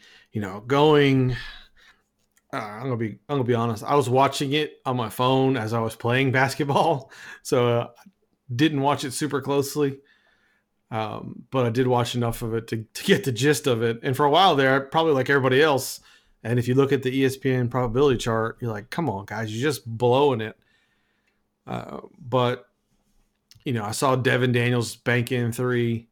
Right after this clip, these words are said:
and it, it was a huge win just from the fact that it,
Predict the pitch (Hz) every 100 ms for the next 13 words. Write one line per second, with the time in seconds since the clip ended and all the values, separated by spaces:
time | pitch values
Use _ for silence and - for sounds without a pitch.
0 | _ _ _ _ _ _ _ - - -
1 | 120 - - 156 170 - 202 208 196 226
2 | 208 156 190 220 165 147 160 - 170 170
3 | 156 160 - 151 143 139